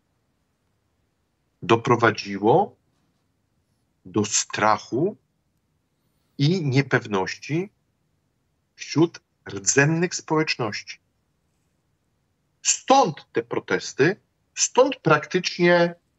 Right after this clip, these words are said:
marsz do przodu, jak oni to nazywają, skrajnej prawicy.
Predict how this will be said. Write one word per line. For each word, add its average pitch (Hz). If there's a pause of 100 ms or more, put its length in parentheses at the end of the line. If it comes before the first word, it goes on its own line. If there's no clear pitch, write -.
(1400)
marsz 165
do 143
przodu, 202 (500)
jak -
oni 139
to 131
nazywają, 127
skrajnej 120
prawicy. -